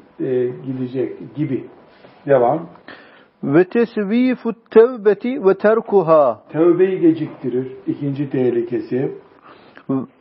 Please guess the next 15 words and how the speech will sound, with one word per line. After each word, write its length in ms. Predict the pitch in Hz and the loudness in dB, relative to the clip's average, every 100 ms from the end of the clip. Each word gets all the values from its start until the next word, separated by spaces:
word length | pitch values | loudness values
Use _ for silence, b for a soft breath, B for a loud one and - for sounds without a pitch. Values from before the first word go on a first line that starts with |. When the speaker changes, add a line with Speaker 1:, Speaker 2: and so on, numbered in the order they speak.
| _ _ - | _ _ 0
Speaker 2:
Ve 120 | 139 165 | 2 4
kasvetul 640 | 220 247 208 220 220 202 | 2 2 2 0 2 -4
kalbi 680 | 202 220 240 214 202 247 175 | 0 2 2 -2 -6 -6 0
bi'ademi 540 | 202 220 226 220 214 196 | 2 4 4 2 0 -2
zikril 380 | 233 - 214 | -4 -4 -4
mevti 680 | 190 185 214 233 - 254 233 | 0 2 4 2 -2 -4 2
ve 120 | 175 | 2
ma 320 | 196 208 202 175 | 4 6 4 4
ba'dehu. 760 | 190 180 165 147 147 131 117 _ _ _ - | 0 0 -2 -2 -4 -4 -8 _ _ _ -6
Speaker 1:
Ve 680 | 131 156 202 233 226 - 151 | 4 6 6 4 2 -2 -2
belki 380 | 151 151 165 165 | 0 0 2 4
de 60 | |
en 260 | 185 208 185 | 4 4 0
tehlikelisi 1120 | 160 143 131 131 131 120 120 - 151 190 202 - - _ _ _ _ _ _ _ - | 0 0 -2 -4 -4 -4 -6 0 2 2 -2 -10 -20 _ _ _ _ _ _ _ -8
kalp 340 | - 151 | 2 2